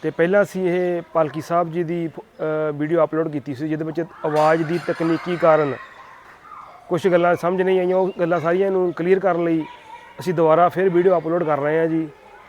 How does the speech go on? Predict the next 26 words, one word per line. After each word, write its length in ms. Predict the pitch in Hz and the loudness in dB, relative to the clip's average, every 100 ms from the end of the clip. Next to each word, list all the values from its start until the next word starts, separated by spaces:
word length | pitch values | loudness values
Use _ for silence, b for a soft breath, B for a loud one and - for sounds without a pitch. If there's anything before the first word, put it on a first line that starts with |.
| - - | -20 -10
ਇਹ 80 | 165 | -2
ਜੋ 100 | 196 | 0
ਪਾਲਕੀ 340 | 180 165 143 160 | 4 2 2 -2
ਸਾਹਿਬ 280 | 175 190 | 0 4
ਹੈ 120 | 190 165 | 4 4
ਜੀ, 240 | 156 143 - - - - - - _ 147 | 2 -2 -6 -20 -20 -20 -20 -20 _ -14
ਇਹ 60 | - | -8
ਐਨ 240 | 147 147 | -6 -4
ਆਰ 140 | 151 147 | -2 -2
ਆਈ 140 | 151 | -2
ਵੀਰਾਂ 300 | 143 139 139 | -2 -4 -2
ਦੇ 120 | 143 | -4
ਸਹਿਯੋਗ 320 | 127 139 147 147 | -6 -4 -4 -2
ਨਾਲ 240 | 151 151 - - - - | -4 -6 -12 -20 -20 -10
ਤੇ 80 | 156 | -10
ਪਿੰਡ 300 | - 147 143 | -6 -6 -6
ਦੀ 100 | 143 | -6
ਸਾਰੀ 240 | 123 156 | -6 -4
ਸੰਗਤ 300 | 180 156 147 | -4 -6 -8
ਦੇ 140 | 143 143 | -6 -8
ਸਹਿਯੋਗ 340 | 127 139 135 | -6 -4 -2
ਦੇ 80 | 139 | -2
ਨਾਲ 160 | 139 139 | -2 -2
ਬਣਾਈ 280 | 131 120 127 | -4 -6 -4
ਗਈ 240 | 139 147 | -2 -4
ਹੈ 120 | 143 | -6